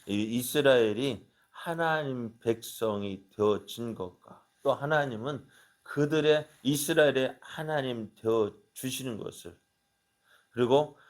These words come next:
하나님 그들, 그들과 이스라엘과 함께 하고 있는 줄을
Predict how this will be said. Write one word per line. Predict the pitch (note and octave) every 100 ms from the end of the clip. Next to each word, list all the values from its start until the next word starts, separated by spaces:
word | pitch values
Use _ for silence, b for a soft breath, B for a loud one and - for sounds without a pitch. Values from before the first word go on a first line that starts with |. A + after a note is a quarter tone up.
| b b
하나님 | - F3 F3+ E3+ E3 D#3+
그들, | - C#3 C#3+ D3
그들과 | - C#3 D3 C#3+ B2 G#2+
이스라엘과 | A2 A#2+ C#3 C3 B2+ B2
함께 | A#2 - F#3 F#3 F3+ - C#3+ B2+ A2
하고 | - - C#3+ C#3 B2+ A2+ -
있는 | A#2+ B2+ B2+ G#2+ F#2+
줄을 | F#2 - C3+ -